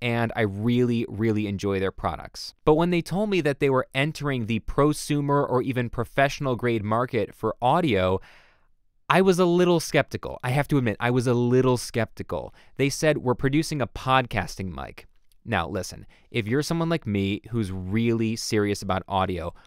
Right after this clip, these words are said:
podcasting mic just sounds like marketing speak, right? It just sounds like a way to brand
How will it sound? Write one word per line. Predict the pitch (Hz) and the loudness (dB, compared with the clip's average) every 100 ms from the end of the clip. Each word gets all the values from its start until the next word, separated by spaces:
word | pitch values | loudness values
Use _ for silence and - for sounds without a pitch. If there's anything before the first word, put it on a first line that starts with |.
| - - | -16 -8
podcasting | - 131 220 196 120 90 - 95 90 | 2 4 4 0 -2 -2 -2 -6 -4
mic | 90 90 - - - - | -4 -4 -6 -14 -18 -4
just | 120 135 | 0 0
sounds | - 127 117 117 | -2 0 0 2
like | 120 107 | 0 0
marketing | 101 104 110 101 87 82 | 2 4 4 2 -4 -6
speak, | - - - - - - - | -10 -8 -10 -10 -18 -20 -2
right? | 113 120 | 0 0
It | 131 | 0
just | 143 143 | -2 -2
sounds | - 135 127 139 120 | 0 2 2 2 0
like | 131 117 | 0 0
a | - | 2
way | 110 113 | 2 4
to | 104 | 2
brand | 90 95 104 113 117 117 | 0 -2 0 0 0 -2